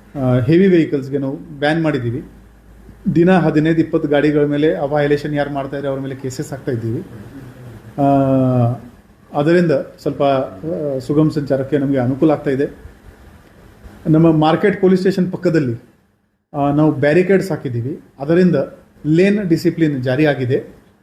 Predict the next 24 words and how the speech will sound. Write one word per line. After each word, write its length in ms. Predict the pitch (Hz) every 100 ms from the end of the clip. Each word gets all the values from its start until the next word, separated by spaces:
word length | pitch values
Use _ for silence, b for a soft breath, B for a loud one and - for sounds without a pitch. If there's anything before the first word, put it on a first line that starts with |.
| _ _
ಆ, 240 | 147 135 139
ಮತ್ತು 500 | 156 151 175 175 185
ಆ 100 | 147
ಫಾರೆಸ್ಟ್ 440 | - 160 190 190
ಆಫೀಸ್ 280 | 180 185 180
ಎದುರುಗಡೆ 400 | 160 160 160 160
ಏನು 120 | 160
ಜಾಗ 180 | 147 147
ಇತ್ತು 380 | 156 151 165 160
ಅಲ್ಲಿ 140 | 165
no 280 | 156 165 170
ಪಾರ್ಕಿಂಗ್ 340 | 151 - 156
ಮಾಡಿದ್ದೀವಿ. 480 | 139 147 131 120 185 - b b - -
ಅದರಿಂದ, 380 | 143 170 180 156 123 - _ _ _ 165
ಆ, 20 |
ಆ 320 | 143 - 156
ರೋಡ್ 420 | 147 170 170 135
ಸ್ವಲ್ಪ 240 | - 147 147
ಇದು 280 | 151 156 151
ಅಲ್ಲಿ 280 | 156 160
ಆಗ್ತಾ 240 | 147 - 156
ಇರೋದು 200 | 151 151
ಮೂವ್ಮೆಂಟ್, 480 | 143 156 170 139 -
ಆ, 380 | - 131 127